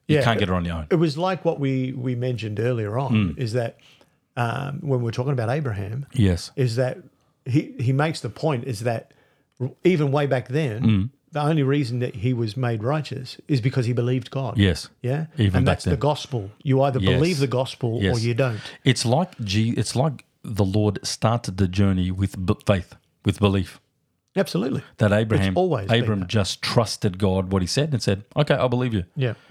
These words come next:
Speaker 1: And that was it.
Speaker 2: Yep.
Speaker 1: And now we're a full circle all the way around, and we go, Jesus says,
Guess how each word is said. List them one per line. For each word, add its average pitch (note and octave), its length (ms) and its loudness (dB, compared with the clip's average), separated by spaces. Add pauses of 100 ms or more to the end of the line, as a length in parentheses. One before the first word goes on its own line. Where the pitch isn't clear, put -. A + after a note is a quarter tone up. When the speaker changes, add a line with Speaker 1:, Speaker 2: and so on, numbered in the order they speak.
(380)
Speaker 1:
And G2+ 60 -2
that G#2 80 6
was G2 120 4
it. C3 120 -2 (220)
Speaker 2:
Yep. - 260 -4
Speaker 1:
And A2+ 200 4
now B2+ 440 2 (580)
we're G#2+ 120 4
a G2 40 4
full C#3 220 0
circle A#2 400 2
all A2 80 4
the G#2+ 60 4
way G#2 60 4
around, G#2+ 280 0
and G#2+ 100 -2
we G#2 80 2
go, G2+ 140 2
Jesus G2+ 340 0
says, G2 380 -2